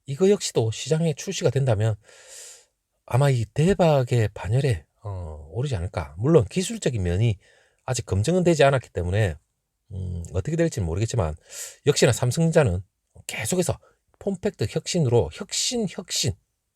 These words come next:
그걸로 계속해서 나아가고 있다는 걸 전 세계 스마트폰 소비자들로부터 눈도장을 찍지 않을까.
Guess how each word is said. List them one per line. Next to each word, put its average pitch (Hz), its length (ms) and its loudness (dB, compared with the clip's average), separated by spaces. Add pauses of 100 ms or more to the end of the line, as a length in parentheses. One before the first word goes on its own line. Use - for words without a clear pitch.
(100)
그걸로 196 300 4
계속해서 123 440 -2 (340)
나아가고 127 500 2
있다는 87 280 -4
걸 98 260 2 (100)
전 135 260 4
세계 127 300 0 (400)
스마트폰 - 580 -4
소비자들로부터 101 1000 -6 (160)
눈도장을 113 500 0
찍지 - 260 -8
않을까. 80 340 -2